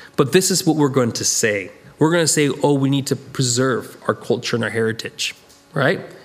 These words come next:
The real problem is they don't wanna be out of the money and the opportunity.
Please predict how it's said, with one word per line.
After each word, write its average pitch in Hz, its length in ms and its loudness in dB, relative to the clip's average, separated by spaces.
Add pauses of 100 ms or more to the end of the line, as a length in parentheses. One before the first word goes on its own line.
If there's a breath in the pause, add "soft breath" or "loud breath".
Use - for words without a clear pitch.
(720 loud breath)
The 143 140 4
real 262 380 4
problem 156 400 4
is 139 340 -2 (220)
they - 360 -2
don't 170 120 4
wanna 165 140 2
be 147 100 4
out 143 140 0
of 131 100 4
the 113 60 0
money 151 280 2 (840)
and 127 100 0
the 117 40 0
opportunity. 143 560 0